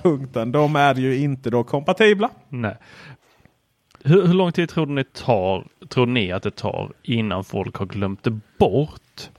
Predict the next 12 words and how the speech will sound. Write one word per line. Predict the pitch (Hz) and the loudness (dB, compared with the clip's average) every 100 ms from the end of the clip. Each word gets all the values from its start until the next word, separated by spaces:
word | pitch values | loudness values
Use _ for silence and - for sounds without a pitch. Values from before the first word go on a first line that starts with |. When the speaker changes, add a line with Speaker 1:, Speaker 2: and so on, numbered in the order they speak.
| _ _ _ _ _ _ _ _ _ _ _ 226 _ _ _ _ _ _ _ - | _ _ _ _ _ _ _ _ _ _ _ -20 _ _ _ _ _ _ _ -6
Speaker 2:
Vad, | 120 117 107 104 - _ _ _ - _ _ _ _ - - _ _ | 2 4 6 4 0 _ _ _ -20 _ _ _ _ -20 -20 _ _
alltså, | 123 110 107 110 | -6 -6 -6 -4
hur, | 104 135 - | 2 2 4
hur | 131 127 | 2 4
dåligt | 127 127 151 110 117 | 4 4 4 0 -4
Ikea | 104 120 110 | -2 0 0
alltid | 73 113 139 - - 131 | 0 0 -2 -4 -2 2
har | 160 | 4
varit, | 113 110 117 - - _ - - _ _ _ _ - | 4 4 4 0 -6 _ -20 -20 _ _ _ _ -10
ehm, | 101 92 92 95 95 90 - _ | -8 -6 -6 -8 -10 -14 -18 _
i | - 101 | -6 -4
kvalitet. | - 98 104 - 92 120 | -2 -2 -2 -4 -2 -2